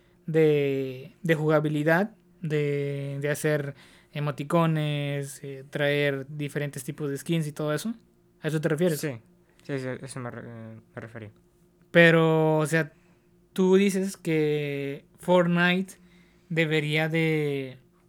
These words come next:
Speaker 1: de cambiar el chip, de, eh, o sea, de, de hacerlo más amigable para todo tipo de persona o que solo se centraría en, en, en aquel que, que le guste, o sea, realmente, o sea.
Speaker 2: Sí, en, en el,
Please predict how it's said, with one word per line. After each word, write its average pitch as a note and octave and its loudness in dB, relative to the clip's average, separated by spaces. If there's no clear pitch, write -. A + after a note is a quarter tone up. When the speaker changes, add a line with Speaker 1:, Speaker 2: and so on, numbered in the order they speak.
Speaker 1:
de D#3+ 2
cambiar D#3 0
el E3 0
chip, F3 -2
de, D#3 0
eh, D3 -2
o D3+ -8
sea, D#3 -2
de, D3 0
de D#3+ 0
hacerlo D#3 2
más D#3+ -2
amigable E3 4
para D3+ 0
todo D#3 0
tipo D#3+ -2
de E3 2
persona E3 -2
o F3+ 0
que F3 0
solo E3+ 2
se F#3 0
centraría D#3+ 0
en, D3+ -10
en, C#3 -6
en C#3+ -6
aquel C3+ -10
que, D3 -2
que D#3+ 0
le C#3 2
guste, E3 0
o B2+ -8
sea, B2 -10
realmente, C#3 -8
o B2+ -14
sea. C3 -20
Speaker 2:
Sí, D#3+ -10
en, C#3+ -12
en C3+ -6
el, B2+ -8